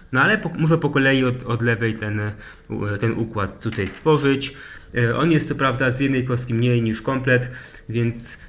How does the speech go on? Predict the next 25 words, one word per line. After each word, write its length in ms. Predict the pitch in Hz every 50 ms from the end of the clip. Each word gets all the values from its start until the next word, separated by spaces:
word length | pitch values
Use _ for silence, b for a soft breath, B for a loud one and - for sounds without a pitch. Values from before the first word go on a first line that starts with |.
| - -
nie 140 | 117 123
jest 260 | 120 120 120 113 - -
tak 160 | 113 107 107
źle. 360 | 101 113 131 139 139 147 147
Natomiast, 380 | 131 135 139 151 160 147 143 143
no, 60 | 135
trzeba, 240 | 131 139 131 123 120
trzeba 260 | 123 - 127 123 117
pędzić 340 | - 113 110 104 98 98 -
z 60 | -
kostkami. 440 | 98 95 - - - 92 87 90 87 - - - - - - - - - - - - - - - - - - B B B B B B
Y, 180 | 123 123 120 120 123
i 80 | 147
to 120 | 147 147 131
jest, 280 | 123 117 117 117 120
y, 180 | 123 120 113 107
ostatnie, 760 | 117 - 143 127 123 123 123 117 113 113 113 110 110 110 98 - 117 113 110 110 110 110
y, 40 |
z 220 | 110 - - - -
tych 140 | - 117 120
tutaj, 460 | - 120 - 113 107 110 110 110 B B B B B B - - 120 117 110 110 110 107 107 107 107 107 104 104 101
y, 20 | 104
miejsc, 440 | 107 117 127 147 151 156 151 -
to 60 | - 120
jest 380 | 113 113 - - - - -